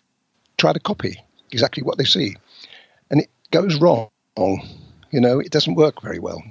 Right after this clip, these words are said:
So when I first looked at that, at, I thought, "Well, I'll get rid of that. That don't, that don't." Because if you can get rid of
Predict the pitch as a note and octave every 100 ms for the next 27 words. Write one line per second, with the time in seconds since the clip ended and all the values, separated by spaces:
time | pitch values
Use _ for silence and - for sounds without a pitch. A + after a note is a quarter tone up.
0 | _ _ - C#3 B2 D#3 D#3 G3+ - A#2+
1 | - - - - A#2 A#2 _ _ - A2
2 | - _ _ _ - C3 A#2+ A#2 G#2+ D3
3 | A2 G2 G#2 F#2+ - C3 - G2+ B2+ -
4 | C#3 A#2+ A2 - - - _ D#3 F3+ -
5 | - C#3 - A3+ - - -